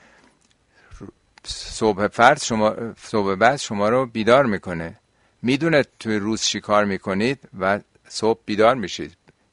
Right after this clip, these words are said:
کلمه بیداری رو با بعثت آورده. شب ما میمیریم چون کنترل خودمون رو ما نداریم. دیگه خوابیدیم دیگه. این اعصاب پاراسمپاتیک، قلب و کلیه و همه اینا دارن خودشون کار می‌کنن دیگه. اینو مرگ دیگه. ما اصلاً هیچ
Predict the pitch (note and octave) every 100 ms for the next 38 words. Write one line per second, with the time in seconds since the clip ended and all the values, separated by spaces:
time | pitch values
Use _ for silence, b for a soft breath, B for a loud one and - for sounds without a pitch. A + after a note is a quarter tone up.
0 | _ - G#2+ G2+ A#2 D3 B2+ G#2+ G2+ G#2+
1 | B2 A2+ G#2 F#2 - - F#2+ - D#2+ D2+
2 | C#2+ D2 b b - - - A#2 A2+ F#2+
3 | G#2+ G#2+ A2+ D3 C#3+ C#3 A#2+ A#2+ - G2+
4 | G2 G2+ A2+ - C#3+ D#3 C3 A#2 G#2+ G2+
5 | F#2 F2+ F2+ - b b b _ F2+ G#2+
6 | - G#2+ G2+ G2 B2 C#3 A2+ G2+ F#2+ G#2+
7 | _ _ _ _ _ _ G2+ G2 - G2
8 | F#2+ - G#2 G2 G2 F2 F2+ F#2 F2+ F2+
9 | E2+ G#2+ G2+ - G#2+ A#2 G#2+ G2 - G#2
10 | F#2+ A2 A2 G2 G#2 A#2+ A#2 G#2+ A2 -
11 | A#2 D3+ - A2+ G#2+ F#2+ F2+ - E2+ E2
12 | E2 F2+ G#2+ A#2 A2 G#2 B2+ G#2+ F#2 E2+
13 | F2 F2 F#2 G2+ G#2+ G#2 C3 -